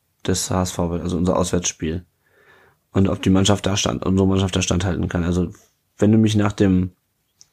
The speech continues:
nach dem, äh, Gladbach-Spiel gefragt hättest, ja, vor dem Hertha-Spiel, und hin, ja, hätte ich gesagt, jo, das kriegen wir hin irgendwie, ja.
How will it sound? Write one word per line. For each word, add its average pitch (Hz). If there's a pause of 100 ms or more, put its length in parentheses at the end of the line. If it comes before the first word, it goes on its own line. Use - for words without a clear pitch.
(640)
nach 95
dem, 92
äh, 92
Gladbach-Spiel 131
gefragt 120
hättest, 117
ja, 107 (340)
vor -
dem 95
Hertha-Spiel, 110 (880)
und 101
hin, 123
ja, 113 (1160)
hätte -
ich 90
gesagt, -
jo, 101 (460)
das -
kriegen 98
wir 110
hin 92
irgendwie, 87 (120)
ja. 117